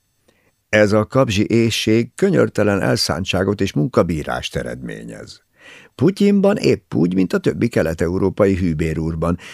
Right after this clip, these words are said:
és a közép-ázsiai barátaikban. De az akarásuk mögötti erő végül mindig ellentétes, negatív energiát szül.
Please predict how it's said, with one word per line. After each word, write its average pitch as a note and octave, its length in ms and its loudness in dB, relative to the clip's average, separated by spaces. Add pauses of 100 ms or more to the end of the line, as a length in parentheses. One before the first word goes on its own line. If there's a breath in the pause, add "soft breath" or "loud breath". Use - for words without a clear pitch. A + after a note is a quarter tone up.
(160 loud breath)
és E2 160 -2
a D#2+ 80 -4
közép-ázsiai D#2 920 0
barátaikban. A#1 1200 -8 (800 loud breath)
De G2 180 4
az F2 140 2
akarásuk G2+ 680 2
mögötti G#2 520 0
erő G#2 400 4
végül A2 500 2
mindig A2+ 560 0
ellentétes, E2 1000 -4 (180 loud breath)
negatív G2+ 640 0
energiát B1 720 -8
szül. - 480 -10